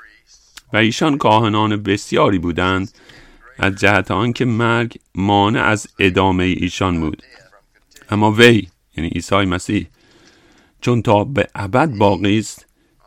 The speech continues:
کهانت بی زوال دارد. از این جهت نیز قادر است که آنانی را که به وسیله وی نزد خدا آیند،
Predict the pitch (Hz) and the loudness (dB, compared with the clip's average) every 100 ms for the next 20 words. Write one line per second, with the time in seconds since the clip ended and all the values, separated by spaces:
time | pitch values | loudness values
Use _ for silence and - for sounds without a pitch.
0 | 104 127 110 101 110 104 104 - 107 95 | -6 -2 0 2 0 0 -2 -2 -2 -2
1 | 90 107 107 104 90 107 101 110 98 90 | -4 -4 -2 -2 -2 0 2 2 2 -2
2 | 90 82 - - - - _ _ 117 135 | -4 -6 -10 -18 -20 -20 _ _ -20 -20
3 | _ _ - 92 107 110 101 95 107 101 | _ _ -14 -4 -2 0 0 0 0 -2
4 | - 98 101 107 101 107 98 104 107 101 | 2 2 2 0 0 0 2 4 4 4
5 | 98 95 98 98 - 101 110 107 143 113 | 2 -2 -4 -4 -2 0 2 4 4 2
6 | 95 90 - 85 90 85 87 95 92 | 0 -2 -4 0 4 4 2 2 -2